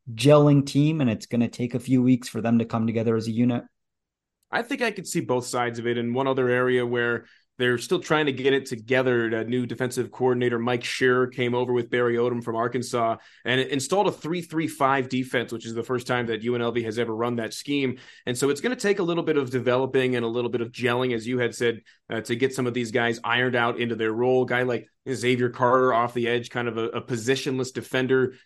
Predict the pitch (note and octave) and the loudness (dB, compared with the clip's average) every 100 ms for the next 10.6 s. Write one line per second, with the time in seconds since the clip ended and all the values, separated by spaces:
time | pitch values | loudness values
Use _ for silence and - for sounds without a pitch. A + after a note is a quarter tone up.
0 | - - B2+ A#2+ A#2+ A#2+ A#2 - A#2 A2 | -20 -8 -4 -4 0 0 -2 -4 -4 -4
1 | B2+ B2+ A#2+ A#2+ A#2+ A2+ A2+ A#2+ A#2 A2+ | -4 -4 -2 -2 -2 -2 -2 -2 -2 -4
2 | A#2 A2+ A#2 D3+ C#3 B2 - C3+ A#2+ A#2+ | -2 -2 0 2 2 -2 -2 0 2 2
3 | C3 C3 A#2+ A#2+ A#2 A2+ A2+ B2 A#2 - | 2 0 -2 -2 -2 -4 -6 -4 -4 -4
4 | A#2 - - - A2 A2+ A#2 A2+ B2 B2 | -6 -6 -20 -10 -6 -2 -2 -2 -2 -2
5 | B2 B2 A#2+ B2 A#2 - A#2+ A#2+ A2 B2+ | 0 0 2 2 -2 -4 -4 -4 -6 -4
6 | A#2 A#2 G#2+ C#3 C#3 C3 B2 A2 _ _ | -2 -4 -4 -4 -2 0 -2 -2 _ _
7 | A#2 B2 A#2+ B2+ A#2+ A2+ A2+ B2+ A#2+ A#2 | -2 0 2 0 2 0 2 2 0 -2
8 | A#2 A#2 A#2+ A2+ A2+ A2 B2 B2 A#2+ A2 | -4 -2 -4 -4 -6 -6 -6 -4 -6 -6
9 | A#2 B2 C3 C3 - C3 - C#4 G3 F#3+ | -4 -4 -4 -8 -6 -8 -2 0 2 2
10 | E3+ C#3 B2 C3+ C3 | 2 0 2 2 2